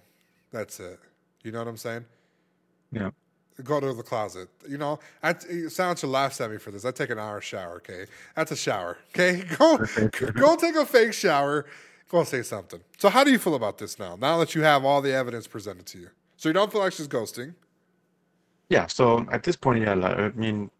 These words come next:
Speaker 2: presented with everything, I feel like she could have done better and done, uh, you know, given the gift to this, uh, little girl, her Christmas gift, I would say.
Speaker 1: Right.
Speaker 2: That would, uh, you know,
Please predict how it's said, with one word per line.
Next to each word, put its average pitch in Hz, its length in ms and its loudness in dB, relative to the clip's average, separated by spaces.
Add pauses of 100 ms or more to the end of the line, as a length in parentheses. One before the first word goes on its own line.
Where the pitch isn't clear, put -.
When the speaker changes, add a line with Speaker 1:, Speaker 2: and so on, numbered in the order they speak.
Speaker 2:
presented 113 360 2
with 104 160 0
everything, 104 360 4
I 101 80 -4
feel 107 200 0
like 104 160 0
she - 140 -6
could 107 140 0
have 98 360 -6 (1120)
done 113 160 4
better 92 300 4 (120)
and 95 160 0
done, 98 200 -2
uh, 90 360 -4
you 113 100 2
know, 113 100 4
given 107 540 -2 (600)
the 107 180 2
gift - 600 0 (680)
to 107 140 0
this, 101 280 -2
uh, 90 340 0 (1200)
little 104 200 2
girl, 95 400 0 (500)
her 113 120 0
Christmas 104 380 2
gift, 98 240 -4
I 87 80 0
would 90 160 -8
say. 92 240 -6 (420)
Speaker 1:
Right. 104 360 -8
Speaker 2:
That 98 100 2
would, 95 220 2
uh, 98 60 2
you 104 120 2
know, 107 240 -2